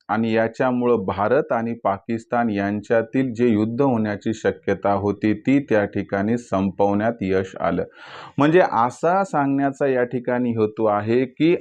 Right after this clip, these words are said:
अमेरिकेच्या सरकारपुढे भारतीय सरकार झुकलं. याच्यामध्ये कोणती गोष्ट सांगितल्या जाते की डोनाल्ड ट्रम्प यांनी दीड तास अगोदरच ट्विट करून सांगितलं की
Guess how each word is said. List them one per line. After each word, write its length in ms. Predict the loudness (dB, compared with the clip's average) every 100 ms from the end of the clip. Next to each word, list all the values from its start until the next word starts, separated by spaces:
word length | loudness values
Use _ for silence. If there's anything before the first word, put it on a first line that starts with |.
| -2
अमेरिकेच्या 880 | 0 2 2 2 0 0 0 2 0
सरकारपुढे 1000 | 0 0 0 0 -2 -2 -2 -4 0 0
भारतीय 760 | -2 -6 -2 -2 -2 -2 -2 -2
सरकार 600 | -2 -2 0 -2 -2 -4
झुकलं. 480 | -8 -10 -4 -4 -4 _ -20 -16 0
याच्यामध्ये 600 | 0 2 0 0 0 0
कोणती 380 | 0 -2 2 2
गोष्ट 320 | 2 2 0
सांगितल्या 560 | 2 0 0 2 2
जाते 380 | 4 2 2 -2
की 160 | 0 -2
डोनाल्ड 580 | 2 2 2 2 0 -2
ट्रम्प 320 | -2 -2 -2 -2
यांनी 320 | 0 0 0
दीड 500 | -2 2 4 4 0 -2
तास 340 | 0 0 -2 _ -4
अगोदरच 680 | -2 0 0 2 2 2 -2
ट्विट 260 | -2 -2 0
करून 220 | -2 -2 -2
सांगितलं 600 | -4 -2 -2 -2 -2 -2
की 200 | 0